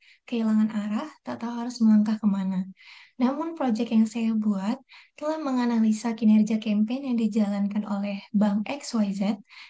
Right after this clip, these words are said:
dan membentuk model klasifikasi yang memprediksi apakah customer memberikan respon positif terhadap campaign yang dijalankan. Saya juga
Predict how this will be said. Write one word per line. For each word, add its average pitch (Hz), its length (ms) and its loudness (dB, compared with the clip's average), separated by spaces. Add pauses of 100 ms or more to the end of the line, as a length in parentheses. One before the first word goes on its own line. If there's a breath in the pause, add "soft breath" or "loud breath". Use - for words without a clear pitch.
dan 294 240 -2
membentuk 240 400 2
model 226 320 2
klasifikasi 226 1040 -6
yang 220 240 4
memprediksi 220 640 2
apakah 220 320 -2
customer 226 640 -2
memberikan 226 480 2
respon 220 380 -2
positif 226 500 -8 (380 loud breath)
terhadap 240 340 -2
campaign 233 400 0
yang 214 80 4
dijalankan. 190 720 -4 (380 loud breath)
Saya 311 260 0
juga 269 160 0